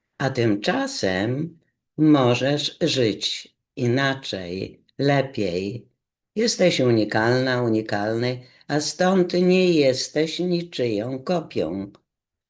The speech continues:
Gdy pokochasz siebie, dostrzeżesz swoje zalety, talenty,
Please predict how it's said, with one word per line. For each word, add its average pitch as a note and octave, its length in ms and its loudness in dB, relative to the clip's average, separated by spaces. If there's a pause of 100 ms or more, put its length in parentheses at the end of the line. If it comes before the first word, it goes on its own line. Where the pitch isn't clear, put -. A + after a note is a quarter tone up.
Gdy A#2 440 2
pokochasz A#2 880 -2
siebie, B2 640 0 (360)
dostrzeżesz E3 1080 0
swoje C#3+ 440 -2
zalety, B2+ 840 -4 (280)
talenty, B2 1000 -4